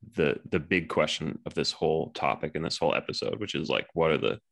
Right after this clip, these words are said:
what are the transferable skills, like, the kind of the value that you took away from college. So I, I definitely think that is right on,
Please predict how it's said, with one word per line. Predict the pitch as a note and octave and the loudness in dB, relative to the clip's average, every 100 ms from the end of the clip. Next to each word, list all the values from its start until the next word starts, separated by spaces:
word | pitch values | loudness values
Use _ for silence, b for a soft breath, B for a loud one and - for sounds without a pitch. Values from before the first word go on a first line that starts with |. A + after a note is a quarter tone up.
| _ _ _ - | _ _ _ 4
what | G2 | 4
are | |
the | F2 E2 - | 6 2 0
transferable | - F2 D#2+ - E2+ D#2 D#2+ | 0 0 0 2 4 4 2
skills, | - - E2+ D2+ D2+ - | -2 0 2 2 2 0
like, | - - _ _ | -4 -4 _ _
the | D#2 C2 - - - | 0 0 -6 -14 -4
kind | E2 | -2
of | D#2+ | 0
the | |
value | D#2+ D#2+ D#2 D#2 D#2 | 0 2 2 2 2
that | D2+ | 0
you | D2+ | 0
took | E2 - | -4 0
away | D#2 | 0
from | D#2 | -2
college. | D#2 E2 D#2+ - | -2 0 0 0
So | E2 | 0
I, | E2 E2 | 0 0
I | - | 0
definitely | F#2 F#2 E2+ E2 | 2 2 2 0
think | D#2+ D#2 | 0 0
that | E2 | 2
is | - - | 2 0
right | D#2+ D2 | 0 2
on, | A#1 D#2+ | 0 -4